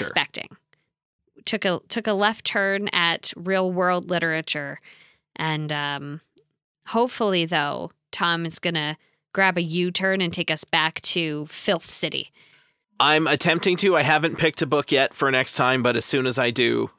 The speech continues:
Speaker 2: uh, if it's after we record this, then we'll just announce it in our Discord.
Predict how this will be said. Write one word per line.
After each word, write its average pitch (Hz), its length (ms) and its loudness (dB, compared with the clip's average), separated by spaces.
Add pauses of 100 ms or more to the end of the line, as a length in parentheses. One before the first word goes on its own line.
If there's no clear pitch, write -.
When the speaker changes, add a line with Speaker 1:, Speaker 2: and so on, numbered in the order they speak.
(140)
Speaker 2:
uh, 104 300 2
if - 180 2
it's - 320 -2 (120)
after - 440 2
we 165 420 2
record 170 360 2
this, 160 180 2
then 143 160 2
we'll 131 80 2
just 120 220 -2
announce 117 280 2
it 117 100 -2
in 110 120 0
our 107 80 -4
Discord. 151 460 0